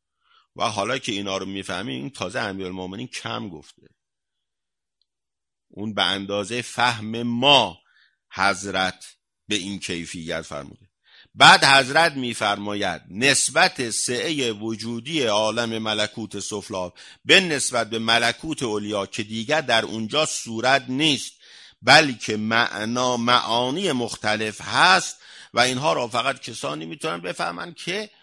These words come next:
اون سیر وجودی نفسی رو کرده باشن، و الا اینا در فیزیک و اینا به دست نمیاد، در ریاضیات و معادلات جبر و اینا به دست نمیاد.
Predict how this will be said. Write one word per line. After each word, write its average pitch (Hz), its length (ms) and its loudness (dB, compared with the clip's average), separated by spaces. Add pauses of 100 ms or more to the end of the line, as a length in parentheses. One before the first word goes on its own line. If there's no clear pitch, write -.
(200)
اون 180 220 0
سیر 113 540 -2
وجودی 110 760 -6
نفسی 110 640 -2
رو 190 120 -2
کرده 123 380 2
باشن، 107 720 -10 (500)
و 95 60 -10
الا 156 300 2
اینا 165 220 -2
در 143 140 2
فیزیک 123 440 -8
و - 20 0
اینا 147 200 -2
به 151 100 -6
دست 160 300 -2
نمیاد، 107 600 -8
در 113 140 -8
ریاضیات 113 760 -2
و 117 40 -6
معادلات 110 600 -4
جبر 110 360 -8
و 120 40 -6
اینا 127 200 -6
به 127 80 -6
دست 131 300 -2
نمیاد. 101 320 -10